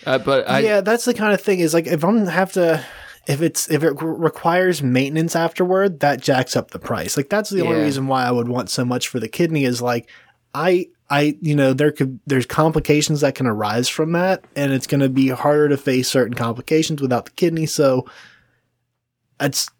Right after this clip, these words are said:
Speaker 2: that's what makes it, you know, less, you know, uh, um, lucrative to me to, to, to do unless, you know, that's, I get paid more. With the, the testicle thing is, like,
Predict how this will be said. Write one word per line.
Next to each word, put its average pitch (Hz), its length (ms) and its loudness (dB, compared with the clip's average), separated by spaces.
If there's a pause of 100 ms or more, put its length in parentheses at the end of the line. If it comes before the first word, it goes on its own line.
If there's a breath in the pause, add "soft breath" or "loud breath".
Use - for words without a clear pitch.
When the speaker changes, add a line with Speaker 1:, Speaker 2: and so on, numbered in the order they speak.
Speaker 2:
that's 139 440 0
what 143 160 2
makes 127 360 2
it, 117 240 0 (1300)
you 135 120 -2
know, 107 320 -4
less, 120 720 0 (100)
you 131 120 -2
know, 101 280 -4
uh, 104 560 -4
um, 110 220 -10 (760)
lucrative 123 560 2
to 113 80 -2
me 101 180 0
to, 95 100 -4
to, 104 280 -6 (140)
to - 80 -6
do 113 380 2
unless, 104 500 -2
you 113 100 -6
know, 98 220 -2
that's, - 420 -6 (1600)
I 107 120 -4
get - 180 -6
paid 110 240 0
more. 82 320 -6 (520 soft breath)
With 156 180 2 (180)
the, 147 440 -4 (140)
the 135 160 0
testicle 165 720 0
thing 147 260 -2
is, 131 160 -2
like, 135 200 0